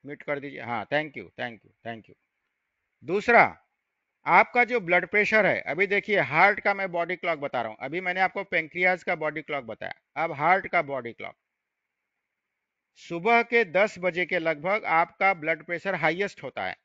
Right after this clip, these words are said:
सवेरे के दस बजे आपका ब्लड प्रेशर हाईएस्ट होता है,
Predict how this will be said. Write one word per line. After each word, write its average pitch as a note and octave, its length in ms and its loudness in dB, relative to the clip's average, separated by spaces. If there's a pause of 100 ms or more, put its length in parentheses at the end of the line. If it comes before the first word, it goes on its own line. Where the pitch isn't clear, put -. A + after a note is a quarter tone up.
(720)
सवेरे D#3 400 -4
के F3+ 180 -6
दस D3+ 260 -4
बजे C#3+ 360 -6
आपका E3+ 480 0
ब्लड D3 300 -8
प्रेशर E3 280 -8
हाईएस्ट D#3 440 -6
होता G#2 180 -12
है, - 120 -12